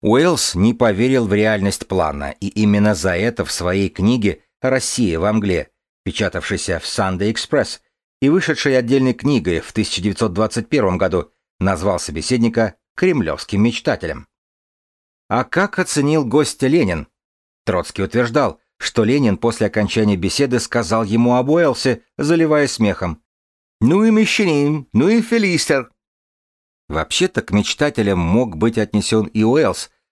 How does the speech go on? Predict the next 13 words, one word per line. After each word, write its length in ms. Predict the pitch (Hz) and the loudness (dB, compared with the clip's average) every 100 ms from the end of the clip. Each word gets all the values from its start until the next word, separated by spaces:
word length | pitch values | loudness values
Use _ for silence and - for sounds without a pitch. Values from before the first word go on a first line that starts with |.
| _ | _
который 380 | - 98 110 101 | -6 -2 0 0
по 180 | - 110 | 0 0
возвращению 720 | 107 98 98 - 113 98 104 | 0 0 -2 -2 0 0 0
домой 360 | 98 95 95 87 | 0 0 0 0
начал, 420 | 80 80 - 113 | -2 -4 -4 -4
к 60 | 127 | -2
удовольствию 560 | 123 117 117 - 117 | 0 0 -2 0 0
Ленина, 400 | 117 113 117 113 _ _ - | 4 4 2 0 _ _ -4
призывать 420 | 127 107 139 180 | -2 0 0 0
британское 560 | 139 123 127 113 - 101 | -2 0 0 0 0 0
министерство 600 | 98 98 - 101 - 87 | 2 0 0 -2 -2 -4
иностранных 520 | 92 - 98 95 104 | -4 -2 -2 -2 0
дел 240 | 143 135 | 0 -2